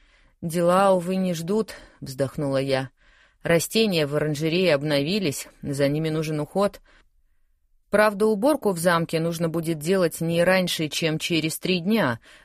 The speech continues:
Мы ведь вчера все отмыли. Часто ее светлость устраивает такие приемы?" "Ежемесячно.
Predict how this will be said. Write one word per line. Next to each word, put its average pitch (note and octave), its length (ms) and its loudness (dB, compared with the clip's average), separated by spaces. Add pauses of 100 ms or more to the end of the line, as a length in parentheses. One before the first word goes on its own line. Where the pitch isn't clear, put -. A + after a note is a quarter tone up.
Мы D#3 160 0
ведь D3 200 -6
вчера D#3+ 380 0
все D#3+ 220 -2
отмыли. D3+ 560 0 (640)
Часто C#4+ 340 2
ее G3 200 2
светлость E3 460 -2
устраивает D#3 540 0
такие D3+ 280 -2
приемы?" C#3+ 560 -2 (760)
"Ежемесячно. E3+ 960 -4